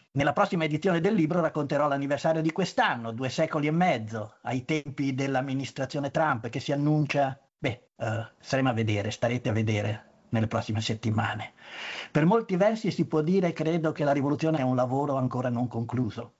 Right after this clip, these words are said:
Si può anche dire che la rivoluzione americana non è mai finita, anche in momenti di crisi nella democrazia e della democrazia come quello attuale. Pensate a questo, le grandi manifestazioni di protesta contro il presidente Trump avvengono sotto lo slogan "No Kings",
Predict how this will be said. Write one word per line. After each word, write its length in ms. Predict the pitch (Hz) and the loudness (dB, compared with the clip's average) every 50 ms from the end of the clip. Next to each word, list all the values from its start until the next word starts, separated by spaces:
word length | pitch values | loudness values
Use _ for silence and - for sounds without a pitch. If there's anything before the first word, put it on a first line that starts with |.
| - - - | -20 -20 -10
Si 160 | - - 143 | -2 -2 2
può 120 | - 180 | 4 4
anche 240 | 175 185 175 180 165 | 4 4 2 2 2
dire 220 | 147 175 190 190 175 | 4 4 4 2 2
che 120 | 175 160 | 2 2
la 80 | 147 143 | 2 2
rivoluzione 440 | 143 131 143 147 - 160 160 160 | 2 2 0 0 0 0 2 2
americana 440 | 156 147 139 135 131 - 143 143 147 | 2 2 0 0 0 0 0 0 0
non 160 | 139 131 127 | 0 0 2
è 40 | 127 | 2
mai 140 | 127 131 123 | 2 0 0
finita, 540 | - - 127 139 143 120 113 - - - - _ _ _ - - | 0 0 0 2 2 0 -2 -4 -8 -10 -10 _ _ _ -16 -6
anche 260 | - 151 170 190 - 180 | -2 -2 -2 0 0 0
in 80 | 165 | 0
momenti 500 | 156 156 156 160 180 185 175 170 156 135 | 0 2 2 2 4 4 4 2 2 0
di 160 | 131 135 127 | 0 0 -2
crisi 460 | - - 180 180 190 190 160 143 156 143 | 0 2 2 4 4 2 2 2 2 2
nella 460 | 143 151 175 202 202 190 180 156 139 | 4 4 4 4 4 4 4 2 2
democrazia 920 | 123 139 131 127 123 113 - 127 127 117 - - 170 175 180 170 160 143 135 | 0 -2 0 0 -2 -2 -2 -6 -6 -6 -4 -2 0 2 2 4 4 2 2
e 120 | 127 127 | 2 0
della 460 | 113 113 156 190 190 170 165 139 123 | 0 2 2 4 4 4 2 2 0
democrazia 640 | 117 127 123 123 123 113 - 139 - - - 170 165 | 0 0 0 2 0 0 -2 -8 -8 -2 0 0 0
come 240 | 160 - 143 139 131 | 0 0 -2 -2 -2
quello 300 | 131 - 139 131 127 120 | -2 -2 -2 0 0 0
attuale. 640 | 120 - - 123 107 95 90 95 98 98 98 - - _ _ _ _ _ - | -2 -2 -2 0 2 2 2 0 -2 -4 -6 -10 -12 _ _ _ _ _ -4
Pensate 360 | - 135 123 165 156 - 143 | -2 0 2 2 0 0 -2
a 60 | 117 | -4
questo, 360 | - 110 101 - - - - | -4 -4 -6 -6 -4 -2 0
le 80 | 104 107 | 0 2
grandi 260 | 123 143 170 170 156 | 4 2 2 2 2
manifestazioni 680 | 147 135 127 113 - 131 113 - 120 113 151 143 135 | 2 2 2 2 0 -2 -2 -2 -2 0 0 0 2
di 120 | 117 113 110 | 2 2 2
protesta 600 | 117 113 - - 139 120 107 - - - 120 - | 0 -2 0 0 0 0 -2 -4 -4 -4 -4 -2
contro 280 | - 120 117 113 113 | 0 -2 0 0 0
il 60 | 104 | -2
presidente 500 | - 113 110 - 127 120 143 139 117 131 | 0 -2 -2 -2 0 0 0 0 0 0
Trump 480 | 127 - - 147 139 143 120 - 156 165 - - - - - - | 0 2 2 2 2 0 -2 -2 -4 -4 -4 -10 -20 -12 -4 -4
avvengono 420 | 135 127 151 156 165 156 147 135 | -2 2 2 2 2 2 -2 -2
sotto 260 | - - 139 135 - | -2 -4 -4 -2 0
lo 140 | 131 135 139 | 0 0 0
slogan 520 | - 156 139 120 117 117 117 120 120 113 110 | 2 2 2 2 2 2 0 -2 -2 -2 0
"No 320 | 113 120 143 156 151 151 - | 2 2 2 2 2 0 -2
Kings", 680 | - 190 196 156 120 107 101 90 - - - 80 - | 0 2 2 2 2 0 -4 -8 -10 -12 -12 -14 -16